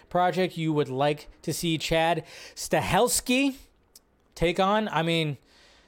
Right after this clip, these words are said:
huh. I mean, I would say almost like, I, I could see him taking on Brave and the Bold too, but, I mean, he could, but I'm like, what else could he also?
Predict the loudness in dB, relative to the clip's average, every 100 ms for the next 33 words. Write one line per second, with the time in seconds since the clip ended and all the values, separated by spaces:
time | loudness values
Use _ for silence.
0 | _ _ _ _ _ _ _ _ _ _
1 | _ _ _ _ -6 0 2 0 -4 -18
2 | _ _ 0 2 2 2 0 2 4 2
3 | 2 -2 0 0 0 0 0 0 -2 -4
4 | -4 -2 0 0 0 -2 -2 -2 -2 -6
5 | -4 -4 -4 -4 0 0 -2 -6 -8 -10
6 | -14 _ _ _ _ _ _ _ _ _
7 | -20 -14 -10 -8 -4 0 2 2 0 -2
8 | -2 -2 0 2 0 -2 -4 -4 -6 -4
9 | -4 -4 -8 -10 -12